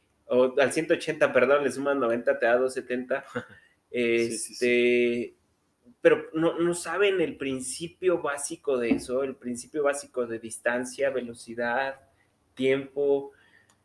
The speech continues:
Speaker 2: Sí, claro.
Speaker 1: Que, que les dices, a ver, estamos a once mil pies, tienes que descender, el, el aeropuerto está a seis mil pies, ¿cuánto tienes que descender? No, pues tres mil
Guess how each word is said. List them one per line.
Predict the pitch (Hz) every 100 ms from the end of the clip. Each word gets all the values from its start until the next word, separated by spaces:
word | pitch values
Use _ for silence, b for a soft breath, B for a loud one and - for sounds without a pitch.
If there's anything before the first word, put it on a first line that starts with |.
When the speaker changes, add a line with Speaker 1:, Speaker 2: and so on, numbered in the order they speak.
| _ _
Speaker 2:
Sí, | - - 120
claro. | 113 110
Speaker 1:
Que, | 104 117 -
que | 147
les | 143
dices, | 143 151 -
a | 143
ver, | 139 151
estamos | 151 156 160
a | 151
once | 123 127
mil | 131 135 -
pies, | 139 139 - -
tienes | - 139 143 -
que | 143
descender, | 139 135 123 120 120 131
el, | 135 127 117 -
el | 120
aeropuerto | 120 120 117 135 135
está | 139 - 131
a |
seis | 135 131
mil | 123 127 127
pies, | - 127 -
¿cuánto | 143 143 147 139
tienes | 139 139
que | - 131
descender? | 131 120 120 127
No, | 135 156 165
pues | 131 -
tres | 131 131
mil | 147 139 -